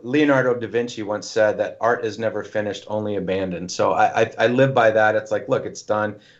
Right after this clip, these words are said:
We had another week, you know, it'd probably be better, but it is what it is kind of thing. But for me, the electronics are, you know, Music for Prague ended that last,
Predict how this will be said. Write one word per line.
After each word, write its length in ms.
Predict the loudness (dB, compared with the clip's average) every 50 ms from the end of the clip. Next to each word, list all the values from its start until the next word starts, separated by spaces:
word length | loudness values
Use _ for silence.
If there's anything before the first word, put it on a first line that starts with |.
| _
We 100 | 0 2
had 120 | 4 4 4
another 240 | 4 2 2 2 0
week, 400 | -4 -6 -8 -8 -10 -10 -10 -6
you 40 |
know, 180 | -4 -2 -2 -2
it'd 120 | 0 0
probably 260 | 0 0 0 0 -2 -2
be 60 | 0
better, 240 | 0 2 2 2 2
but 260 | 2 0 -2 -2 -4
it 120 | -4 -4
is 180 | -2 -4 -4 -2
what 160 | -2 -2 -2
it 80 | 0 0
is 160 | 0 -2 -2
kind 160 | -4 -6 -6
of 80 | -6 -4
thing. 220 | -4 -4 0 4
But 280 | 4 4 4 2 -2 -8 -20 -20 -20 -20 -20 _ _
for 120 | 2 4
me, 180 | 6 6 6 4
the 120 | 4 4
electronics 680 | 4 4 4 2 0 0 0 2 0 0 -4 -6 -4 0
are, 240 | 2 2 2 2 2
you 80 | 0 0
know, 560 | 0 0 0 -2 -2 -6 -10 -12 -14 -12 -6
Music 340 | -2 -2 0 0 -2 -4 -4
for 100 | -4 -6
Prague 380 | 0 2 2 4 4 4 2 2
ended 260 | 0 0 0 0 0
that 200 | 0 0 0 0
last, 520 | 2 2 4 2 2 0 -6 -12 -18 -20